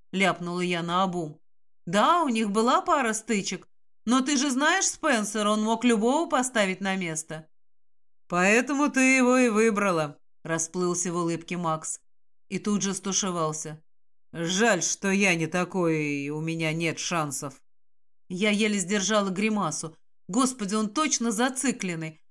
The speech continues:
Как вбить ему в голову, что не обязательно спать со мной в память о брате? Но теперь, когда я знаю про Ванессу, Грег точно не вариант.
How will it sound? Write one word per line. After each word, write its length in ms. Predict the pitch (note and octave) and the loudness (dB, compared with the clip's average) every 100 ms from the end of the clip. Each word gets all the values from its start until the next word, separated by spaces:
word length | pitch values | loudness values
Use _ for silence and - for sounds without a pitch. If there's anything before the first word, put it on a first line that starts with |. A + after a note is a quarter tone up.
| - | -4
Как 240 | D4 D4 | 0 2
вбить 420 | A#3+ G#3+ D4+ D4+ C4+ | 0 0 0 0 0
ему 240 | B3+ B3 | 2 2
в 100 | F#3 | 0
голову, 420 | G#3+ E4+ C#4 A#3+ | 0 2 2 0
что 220 | A#3 - | -2 0
не 120 | B3+ C#4 | 0 2
обязательно 720 | B3 D4 D#4 C4+ B3 G#3+ G#3+ | 0 0 2 2 0 -4 -4
спать 360 | - C#4+ C#4+ C#4 | -2 -2 -2 -2
со 160 | G#3+ | -4
мной 400 | G3 F#3 D#3+ D#3+ - | -4 -6 -8 -12 -20
в 140 | - | -8
память 380 | - A3+ G3 F#3+ | -2 0 0 -4
о 100 | G#3+ | -2
брате? 560 | G#3 F#3 D3 - D#3 - - - - - - - - - - - - | -2 -4 -6 -10 -12 -16 -20 -20 -20 -20 -20 -20 -20 -20 -20 -20 -10
Но 460 | D#3+ F#3 G#3 C4 C#4+ | -2 2 4 4 4
теперь, 380 | D4+ D4+ D4+ | 0 2 0
когда 260 | C4 C4 B3+ | 2 4 6
я 180 | B3 A#3 | 4 4
знаю 340 | A3 B3+ A#3+ | 2 4 2
про 180 | A#3 A3 | 2 2
Ванессу, 640 | G#3+ G#3+ B3+ C#4 - G3+ | 4 4 2 2 0 -2
Грег 420 | F#3 G#3 B3 B3+ | 2 4 2 2
точно 420 | - A3 A3 G#3 G#3 | 2 2 2 0 0
не 120 | G3+ | 2
вариант. 640 | G3 G3 E3+ D3 C3+ - | 2 2 2 0 -4 -14